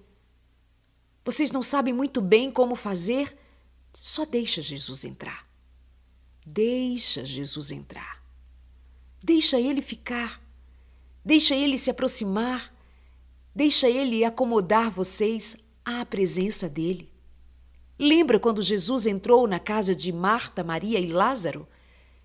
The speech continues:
Jesus levou seus discípulos para aquela casa, não sabemos se casa grande ou pequena, mas importa que Jesus levou os seus amigos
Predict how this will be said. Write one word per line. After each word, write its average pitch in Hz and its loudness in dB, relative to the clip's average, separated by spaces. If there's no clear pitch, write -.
Jesus 277 0
levou 294 2
seus 285 0
discípulos 247 0
para 240 -2
aquela 240 -4
casa, 214 -2
não 180 -4
sabemos 208 0
se - -4
casa 190 -2
grande 196 -2
ou 180 -4
pequena, 220 -4
mas 240 0
importa 240 0
que 220 -8
Jesus 202 -4
levou 202 2
os 196 -4
seus 240 2
amigos 208 -2